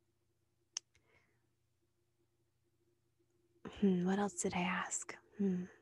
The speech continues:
Oh, I said, "Can you, can you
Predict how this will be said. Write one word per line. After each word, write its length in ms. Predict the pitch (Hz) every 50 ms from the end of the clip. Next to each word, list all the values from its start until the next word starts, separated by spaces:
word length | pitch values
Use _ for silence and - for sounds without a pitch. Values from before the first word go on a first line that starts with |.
| _ _ _ _ _ _ _ _ _ _ - _ _ _ _ _ _ - -
Oh, 120 | 214 214
I 100 | 202 196
said, 240 | 190 - 208 202 -
"Can 300 | - - - 214 208 202
you, 220 | 202 202 202 190 - - - - _ _ -
can 400 | - - - - 233 233 233 226
you 600 | 214 196 196 196 196 196 185 175 175 180 196